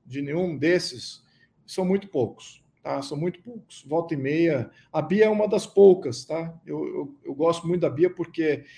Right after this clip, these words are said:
eu sou muito rigoroso nisso. Ideologicamente, eu sou muito rigoroso. É, voto toda hora conforme esse meu rigor. Muitas vezes a, a, a web aí não entende, é,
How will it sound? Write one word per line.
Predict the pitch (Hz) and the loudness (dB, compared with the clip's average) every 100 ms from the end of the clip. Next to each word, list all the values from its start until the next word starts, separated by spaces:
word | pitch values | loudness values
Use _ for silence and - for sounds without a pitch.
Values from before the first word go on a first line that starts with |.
| - | -10
eu | - 185 | 2 2
sou | 185 185 | 4 2
muito | 185 208 | 2 2
rigoroso | 190 196 180 170 170 147 | 0 6 6 8 4 2
nisso. | 123 101 - - | -4 -6 -12 -12
Ideologicamente, | 147 143 160 151 170 180 - 151 143 165 165 | -6 2 4 8 8 6 2 -4 -2 -4 -6
eu | |
sou | 135 170 165 160 143 139 - | -8 -4 0 0 -2 -4 -10
muito | 143 156 220 208 | -4 0 0 0
rigoroso. | 170 175 165 131 120 101 - _ _ _ _ _ _ _ _ | -2 2 2 2 0 -6 -20 _ _ _ _ _ _ _ _
É, | - 135 135 127 - _ - - | -4 0 0 -2 -6 _ -20 2
voto | 147 185 - | 8 8 6
toda | - 190 160 | -4 2 6
hora | 160 175 156 123 120 - | 6 6 4 2 -2 -8
conforme | _ 147 - 160 143 143 | _ -10 0 0 2 -2
esse | 139 147 | -4 -4
meu | 143 | -2
rigor. | 127 123 151 196 202 - _ _ _ _ | -2 2 4 4 2 -6 _ _ _ _
Muitas | - 135 196 196 127 | -8 -2 0 0 -2
vezes | 156 143 | -2 0
a, | 143 | 0
a, | 135 - 135 - | -2 -4 -8 -4
a | 131 | -2
web | 127 139 135 120 | 0 0 0 0
aí | 117 139 139 123 | 2 2 2 0
não | 127 | -2
entende, | 123 143 143 120 113 104 107 | -6 -6 -6 -4 -6 -6 -12
é, | - 131 123 | -10 -8 -8